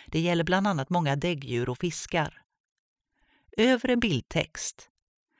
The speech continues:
Trädkryparen söker i barkspringor efter smådjur som till exempel näktergalen inte kommer åt.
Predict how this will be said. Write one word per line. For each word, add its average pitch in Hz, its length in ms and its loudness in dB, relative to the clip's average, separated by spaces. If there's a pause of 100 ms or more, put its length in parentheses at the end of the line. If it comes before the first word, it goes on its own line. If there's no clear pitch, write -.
(340)
Trädkryparen 226 1000 4
söker 156 440 2
i 156 100 2
barkspringor 156 760 0
efter 156 220 -2
smådjur 202 720 4
som 160 180 0
till 156 160 2
exempel 156 420 0
näktergalen 190 680 2
inte 185 180 2
kommer 151 280 0
åt. - 360 -4